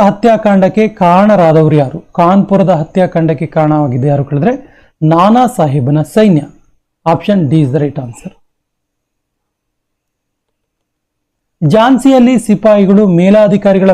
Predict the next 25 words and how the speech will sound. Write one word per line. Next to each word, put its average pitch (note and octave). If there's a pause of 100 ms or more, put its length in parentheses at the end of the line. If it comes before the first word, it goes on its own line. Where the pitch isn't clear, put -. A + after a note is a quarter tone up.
ಮೇಲೆ, E3+ (280)
ಮೇಲೆ E3+
ಹಿಂಸೆ A3+ (120)
ಮತ್ತು -
ಹತ್ಯೆ F3+
ನಡೆಸುವಂತೆ E3 (500)
ಪ್ರೇರೇಪಿಸಿದವರು G3
ಯಾರು? D3 (480)
ಸರಿಯಾದ G3
ಉತ್ತರ - (180)
ಝಾನ್ಸಿಯಲ್ಲಿ F#3 (200)
ಲಕ್ಷ್ಮಣರಾವ್. D#3+ (920)
Option G3+ (140)
C D#3+
is B2
the D3+
right C#3
answer. - (2500)
ರಾಜಸ್ಥಾನದ B3+ (180)
ಅತಿ C4+ (140)
ಮುಖ್ಯ - (140)
ಬಂಡಾಯ G#3+ (140)
ಕೇಂದ್ರ D#3 (100)
ಯಾವುದು? A#2 (640)
ಸರಿಯಾದ G3+